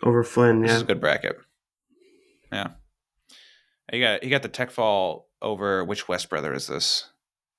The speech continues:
Speaker 2: This is Blake West? Blake West.
Speaker 1: Blake, yeah.
Speaker 2: <clears throat> Who made it to the semis,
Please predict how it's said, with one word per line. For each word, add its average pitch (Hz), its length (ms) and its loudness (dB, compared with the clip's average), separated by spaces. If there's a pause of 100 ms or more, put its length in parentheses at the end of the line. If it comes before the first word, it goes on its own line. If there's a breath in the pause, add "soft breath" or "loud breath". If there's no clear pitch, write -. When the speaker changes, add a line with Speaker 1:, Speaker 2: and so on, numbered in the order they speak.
Speaker 2:
This - 160 -12
is 76 100 -12
Blake 90 340 -6
West? 135 380 -6 (320)
Blake 113 160 2
West. 107 320 2 (320)
Speaker 1:
Blake, 123 240 -10 (160)
yeah. - 380 4 (260)
Speaker 2:
<clears throat> - 280 -20
Who 107 500 -4
made 135 140 2
it 170 60 -8
to 143 40 -4
the 113 80 -2
semis, 101 540 0